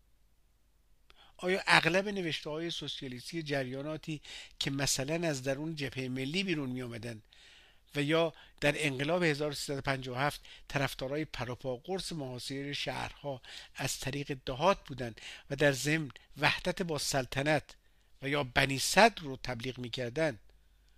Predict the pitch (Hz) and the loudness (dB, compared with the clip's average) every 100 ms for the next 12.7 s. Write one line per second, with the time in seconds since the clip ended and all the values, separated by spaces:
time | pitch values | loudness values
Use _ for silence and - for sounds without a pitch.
0 | - 160 175 175 147 160 160 160 - 131 | -14 -8 -6 -4 -4 -4 -4 -6 -6 -8
1 | 135 135 143 139 147 - - - - - | -8 -8 -6 -6 -6 -8 -14 -16 -20 -20
2 | - 127 123 120 - 139 - - 117 113 | -8 -6 -6 -8 -8 -10 -10 -12 -12 -10
3 | 123 - - - - 135 127 110 98 104 | -6 -8 -8 -20 -12 -8 -8 -8 -12 -14
4 | - 117 - _ _ _ _ _ _ - | -14 -16 -20 _ _ _ _ _ _ -20
5 | - - - - _ - _ _ - _ | -20 -20 -20 -20 _ -20 _ _ -20 _
6 | - - - _ - - 220 226 294 240 | -20 -20 -20 _ -4 2 4 4 4 6
7 | 202 175 156 160 156 - - - 170 156 | 4 2 0 -2 -4 -12 -16 -6 0 2
8 | 147 143 147 139 - _ _ 147 147 139 | 2 2 -4 -6 -16 _ _ -6 0 2
9 | 131 - 147 139 117 - 107 - - - | 0 2 4 4 0 -8 -10 -18 -20 -6
10 | 175 180 175 165 202 - - - 165 156 | 0 0 2 6 6 4 -10 -4 2 4
11 | 139 - - 165 175 - 147 135 131 127 | 4 -2 -4 -2 -4 -2 -2 0 -2 -4
12 | 117 127 120 - - 131 107 | -4 -4 -2 -4 -2 -6 -8